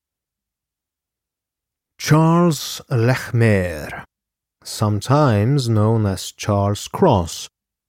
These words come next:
was a thirty-nine-year-old driver for Pickford's Meat Company when he discovered the body of Polly Nichols lying in an alleyway.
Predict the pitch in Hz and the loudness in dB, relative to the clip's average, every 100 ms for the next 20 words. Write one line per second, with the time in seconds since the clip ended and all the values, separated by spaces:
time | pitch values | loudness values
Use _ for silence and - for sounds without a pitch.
0 | _ - 101 98 90 139 147 175 160 143 | _ -6 -4 -4 0 2 4 4 6 6
1 | 147 143 131 120 117 120 107 123 127 98 | 6 6 4 4 4 2 2 2 2 2
2 | 104 131 - 95 - 190 - 180 170 - | 0 -2 -2 -4 -4 -6 -4 -4 -4 -6
3 | - 139 139 - - 92 82 87 - _ | -2 -2 -2 -6 -8 -8 -8 -14 -16 _
4 | _ _ _ _ 87 82 87 90 - 113 | _ _ _ _ -10 -8 -6 -8 -6 -2
5 | 120 160 147 117 104 98 104 139 107 - | -2 -2 -4 -4 -2 -2 0 -2 -4 -8
6 | _ - 139 151 160 160 - 90 82 - | _ -2 0 0 -2 -4 -4 -6 -6 -14
7 | - - 90 90 90 104 131 104 107 123 | -14 -8 -4 -2 -2 -2 -2 -2 -2 0
8 | 135 98 87 85 82 | 0 -2 -2 -6 -10